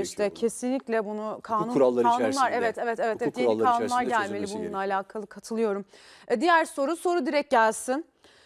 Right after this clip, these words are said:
Speaker 2: Siz peki o dönem diziden istifa etmeyi hiç düşündünüz mü?
Speaker 1: Hayır. Neden edeyim ki?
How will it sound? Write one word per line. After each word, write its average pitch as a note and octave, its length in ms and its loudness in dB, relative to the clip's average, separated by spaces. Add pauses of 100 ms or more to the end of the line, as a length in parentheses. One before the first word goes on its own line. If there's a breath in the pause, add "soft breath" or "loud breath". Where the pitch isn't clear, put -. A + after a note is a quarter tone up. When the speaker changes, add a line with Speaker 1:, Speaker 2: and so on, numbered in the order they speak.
(100)
Speaker 2:
Siz - 380 -2
peki E4 200 0
o D4+ 240 2
dönem C4 360 0 (120)
diziden D4+ 340 0
istifa C#4 400 -2
etmeyi C4 220 -6
hiç G#3+ 200 -14
düşündünüz F3 640 -14
mü? - 100 -20
Speaker 1:
Hayır. F2+ 380 -6 (480)
Neden G2+ 220 -4
edeyim G#2 260 -4
ki? D#2+ 200 -12